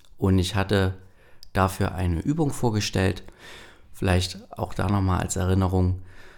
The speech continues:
Das war diese Sache, dass wir mit geöffneten Augen da sind und trotzdem innerlich den Körper abfahren von oben nach unten. Hör dir gern dazu nochmal den letzten Podcast an.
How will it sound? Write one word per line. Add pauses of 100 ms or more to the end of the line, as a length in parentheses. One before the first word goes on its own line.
(200)
Das
war
diese
Sache, (280)
dass
wir
mit (240)
geöffneten
Augen
da
sind (300)
und
trotzdem
innerlich (340)
den
Körper
abfahren
von
oben
nach
unten. (200)
Hör
dir
gern
dazu
nochmal
den
letzten
Podcast
an.